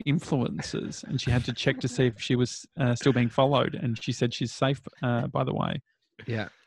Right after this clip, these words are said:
Speaker 1: Um,
Speaker 2: I'm looking forward to having Jem on the show just to talk coronavirus,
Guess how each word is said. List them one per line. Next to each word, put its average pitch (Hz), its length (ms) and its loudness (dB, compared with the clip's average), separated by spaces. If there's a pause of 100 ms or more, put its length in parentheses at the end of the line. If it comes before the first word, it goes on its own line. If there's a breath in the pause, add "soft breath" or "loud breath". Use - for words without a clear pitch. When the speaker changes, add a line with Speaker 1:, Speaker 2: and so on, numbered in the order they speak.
Speaker 1:
Um, 123 100 4 (260)
Speaker 2:
I'm 170 60 6
looking 262 200 8
forward 208 180 8
to 208 60 8
having 175 200 6
Jem 139 240 6
on 131 80 2
the 120 40 0
show 123 220 2
just 123 220 -2
to 117 220 -2
talk - 340 -2
coronavirus, 113 840 -4